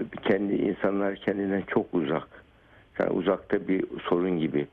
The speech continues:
e, düşündüğü zaman engellilere karşı bir zihinsel körlük oluşuyor insanlarda.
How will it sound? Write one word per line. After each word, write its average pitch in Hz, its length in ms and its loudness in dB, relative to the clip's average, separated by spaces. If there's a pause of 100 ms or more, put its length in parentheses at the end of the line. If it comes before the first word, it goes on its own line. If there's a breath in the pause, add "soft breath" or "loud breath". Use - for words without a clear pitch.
(420 soft breath)
e, 82 220 2
düşündüğü 104 500 0
zaman 107 320 -2 (380 loud breath)
engellilere 101 580 0
karşı - 420 -4
bir 95 100 0
zihinsel 87 440 0
körlük 92 460 -2
oluşuyor 73 440 -2
insanlarda. 73 680 0